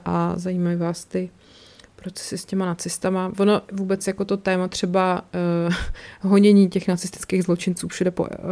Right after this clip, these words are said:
po světě je zajímavý. A to by možná taky mohla být jedna epizoda a, a tak. No, jako ono obecně mně přijde, že ta druhá světová válka, ty následky jsou takový přitažlivý, furt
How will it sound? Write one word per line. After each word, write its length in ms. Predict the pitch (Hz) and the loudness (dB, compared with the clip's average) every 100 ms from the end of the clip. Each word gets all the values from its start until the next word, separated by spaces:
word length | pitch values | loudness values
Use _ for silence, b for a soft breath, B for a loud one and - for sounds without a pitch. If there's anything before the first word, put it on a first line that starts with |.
| 180 170 | 2 2
po 340 | - 170 175 | 2 2 2
světě 560 | 175 - 180 - 156 196 220 | 2 4 4 4 2 0 0
je 140 | 180 | 0
zajímavý. 640 | 170 165 175 160 156 190 - B B B B B B B - | 4 6 6 4 0 -2 -6 B B B B B B B -2
A 640 | 180 175 170 170 165 175 - | 2 4 2 2 0 -2 -6
to 100 | - | -4
by 60 | 180 | -2
možná 340 | 170 170 160 | 0 2 0
taky 220 | 156 - | -2 -2
mohla 240 | 175 170 170 | -2 0 0
být 220 | 170 170 | 0 0
jedna 240 | 170 165 | 0 0
epizoda 600 | 175 180 170 170 170 190 196 - | 0 -2 0 2 2 0 -4 -2
a, 580 | 175 165 165 165 165 165 _ _ _ | 2 4 6 4 2 -4 _ _ _
a 100 | - | -6
tak. 340 | 175 151 - - _ - | -2 -2 -4 -20 _ 4
No, 160 | 185 | 8
jako 220 | 180 180 | 8 8
ono 200 | 180 165 | 4 4
obecně 500 | 156 160 - - - | 2 0 -2 -2 -2
mně 200 | - - | -2 -4
přijde, 260 | 170 170 165 | -4 -4 -4
že 100 | 170 | -4
ta 100 | - | -4
druhá 240 | 165 165 | -2 -2
světová 300 | 160 175 165 | -4 -2 -2
válka, 320 | 165 156 165 165 | 0 -2 -4 -8
ty 120 | 185 | -8
následky 440 | 165 - - - | -8 -6 -8 -8
jsou 220 | - 170 | -10 -8
takový 260 | 170 - 170 | -8 -6 -6
přitažlivý, 640 | - 165 165 170 160 160 | -6 -4 0 2 2 2
furt 240 | 165 175 | -4 -4